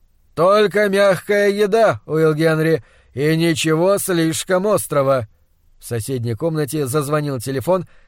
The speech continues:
и доктор насторожился. Он не ждал звонка.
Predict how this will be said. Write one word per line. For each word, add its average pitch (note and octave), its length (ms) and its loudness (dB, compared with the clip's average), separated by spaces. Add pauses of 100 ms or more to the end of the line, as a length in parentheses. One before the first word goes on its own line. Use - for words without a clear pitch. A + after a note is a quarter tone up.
(120)
и C3+ 120 -4
доктор F3+ 400 0
насторожился. D#3 800 -2 (360)
Он D3 240 -4
не F#3+ 120 -4
ждал F3+ 300 0
звонка. B2 480 -4